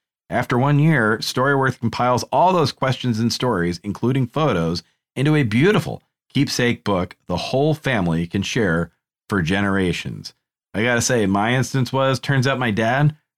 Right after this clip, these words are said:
friends with a bunch of the pilots from the original Top Gun, which I had no idea until I was, like, in my twenties. So now with Top Gun Maverick's out, I'm gonna be watching it saying, "Do I recognize any of these guys that I may, may have met at barbecues along the way?"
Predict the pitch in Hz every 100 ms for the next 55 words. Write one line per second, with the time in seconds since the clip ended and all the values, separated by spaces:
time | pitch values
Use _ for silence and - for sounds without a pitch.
0 | - 123 139 143 120 113 123 147 135 113
1 | 123 135 120 - 131 127 123 113 107 120
2 | 120 135 135 - - 104 113 - _ 95
3 | 113 117 82 _ _ _ - 87 104 98
4 | 95 92 92 98 104 101 101 85 101 110
5 | 82 _ _ _ 82 101 95 95 87 90
6 | 87 101 95 95 - 113 139 139 78 -
7 | - 98 95 98 90 - _ - 127 139
8 | 131 123 107 117 139 120 - 95 101 101
9 | 104 120 98 98 165 98 98 - 104 110
10 | 110 _ _ _ _ - 80 87 98 135
11 | 170 262 156 113 98 90 85 80 76 85
12 | 73 69 - - 85 82 85 85 87 92
13 | 98 101 78 101 202 151 82 76 73 80
14 | 82 80 80 78 64